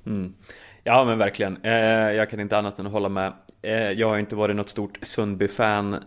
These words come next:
genom åren, men det var ju extremt välförtjänt att han fick kröna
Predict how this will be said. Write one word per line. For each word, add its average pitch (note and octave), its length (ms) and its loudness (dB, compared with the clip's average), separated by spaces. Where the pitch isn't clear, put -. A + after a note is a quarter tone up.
genom G2+ 320 -2
åren, G2+ 420 2
men G2 260 0
det F#2+ 80 2
var F#2+ 240 0
ju F#2 280 -2
extremt - 760 -6
välförtjänt G2 680 0
att G2 120 0
han F#2+ 160 2
fick - 380 -6
kröna F#2+ 580 4